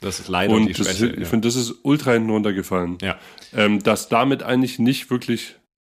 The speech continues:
Speaker 2: was gemacht wurde. Das finde ich sehr schade.
Speaker 1: Was super schade ist, weil ich muss kurz eigentlich,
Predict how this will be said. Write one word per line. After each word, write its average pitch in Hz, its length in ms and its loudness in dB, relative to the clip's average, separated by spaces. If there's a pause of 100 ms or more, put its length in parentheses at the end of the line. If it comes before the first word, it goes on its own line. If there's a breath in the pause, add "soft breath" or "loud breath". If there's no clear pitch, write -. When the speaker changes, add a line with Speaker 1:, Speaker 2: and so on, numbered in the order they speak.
(100)
Speaker 2:
was - 180 -6
gemacht 95 360 -2
wurde. 90 180 -4
Das - 100 -10
finde 110 100 -4
ich 92 80 -6
sehr 101 140 0
schade. 85 340 -4 (400 loud breath)
Speaker 1:
Was 120 220 0
super 156 240 2
schade 110 280 0
ist, 107 120 -2
weil 107 80 2
ich 101 80 -2
muss 120 180 -2
kurz 131 220 -2
eigentlich, 120 300 0